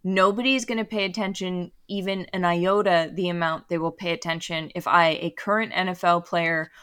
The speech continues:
who won a Super Bowl recently, last year, gives all of my game checks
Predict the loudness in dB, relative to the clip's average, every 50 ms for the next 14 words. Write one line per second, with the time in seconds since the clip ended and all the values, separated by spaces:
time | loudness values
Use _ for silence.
0 | -20 _ -6 -4 -2 0 2 2 2 0 -2 -2 0 0 0 0 -2 -2 -2 0
1 | 0 0 0 -2 -2 -4 -8 -12 _ _ _ _ _ _ _ _ _ _ -10 -4
2 | 0 0 0 0 0 -2 -4 -4 -4 -4 -4 -4 -4 -6 -8 _ _ _ _ _
3 | _ _ _ _ _ _ _ _ _ _ _ _ _ _ _ _ 2 4 6 6
4 | 6 4 0 -2 -2 0 0 0 0 -2 -6 -14 -20 _ _ _ _ _ _ _
5 | _ _ _ _ _ _ -8 -4 4 6 6 6 6 4 -2 -6 -2 2 4 4
6 | 4 4 2 2 0 0 0 0 -2 -2 -2 -4 -6 -4 -2 -2 -2 -2 -4 -10
7 | -16 -16 -18 -18